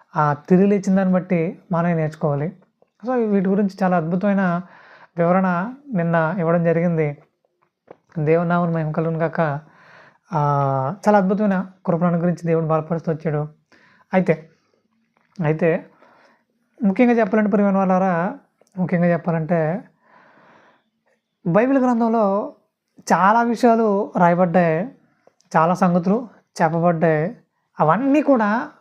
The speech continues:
మనల్ని భక్తి జీవితంలో మరో మెట్టెక్కించడానికి, ఆ భక్తి జీవితంలో మరో మెట్టెక్కించడానికి, మరింత బలంగా మనల్ని తీర్చిదిద్దడానికి. అంటే చాలా విషయాలు రాయబడ్డాయి, చాలా సంగతులు జరిగినాయి. ఇవన్నీ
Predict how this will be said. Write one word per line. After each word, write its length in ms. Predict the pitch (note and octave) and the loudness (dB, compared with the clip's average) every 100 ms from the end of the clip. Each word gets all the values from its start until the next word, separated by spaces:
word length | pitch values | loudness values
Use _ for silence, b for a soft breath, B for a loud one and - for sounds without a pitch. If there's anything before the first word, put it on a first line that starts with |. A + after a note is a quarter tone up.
| _ | _
మనల్ని 320 | F3 F3+ F#3 D#3+ | 0 2 2 0
భక్తి 280 | D#3 - | -2 -2
జీవితంలో 360 | F#3+ G#3 G3 G#3 | 0 0 0 0
మరో 200 | F#3+ F3+ | 2 0
మెట్టెక్కించడానికి, 1040 | E3 D#3+ G3+ G3 F#3+ F3+ D#3+ D3 E3 D#3 _ _ _ _ _ _ _ _ _ F3+ - | -2 -2 -4 -2 0 0 -2 -2 -2 -2 _ _ _ _ _ _ _ _ _ -10 -2
ఆ 100 | D#3+ | 0
భక్తి 300 | D3+ D3 - | 2 0 0
జీవితంలో 540 | F3+ F#3+ F#3 D#3+ F#3+ - b b b b | 0 0 0 0 -2 -4 b b b b
మరో 160 | E3+ E3+ | -2 0
మెట్టెక్కించడానికి, 920 | D#3+ D#3 F#3 F#3+ F#3 F#3+ F3+ F3 F#3 - b b D#3+ | 0 0 0 0 0 0 0 -2 -4 -6 b b -2
మరింత 280 | D#3+ F3+ | 0 2
బలంగా 380 | F3 E3 D#3+ F#3 | 2 4 2 0
మనల్ని 300 | F#3+ F#3 F3+ | 0 0 0
తీర్చిదిద్దడానికి. 760 | - F3 F#3 F3 E3+ D#3+ C#3 - _ _ _ _ _ _ b b b - | -2 -2 0 -2 -2 -2 -4 -12 _ _ _ _ _ _ b b b -4
అంటే 180 | F3 E3+ | -2 2
చాలా 140 | D#3+ | 2
విషయాలు 300 | G#3 A3 A#3+ | 2 2 2
రాయబడ్డాయి, 480 | G3+ E3+ G3 F#3+ B3 | 2 2 0 2 2
చాలా 180 | G3+ F#3+ | 4 2
సంగతులు 340 | F#3 E3+ D#3+ | 0 0 0
జరిగినాయి. 480 | D#3 D#3+ G3 A#3 C4+ b b b b b F#3 | 2 4 2 0 -4 b b b b b 0
ఇవన్నీ 840 | D#3 F3 C4 D#4+ D#4 B3 C#4 B3 | 0 2 2 4 4 2 -2 -6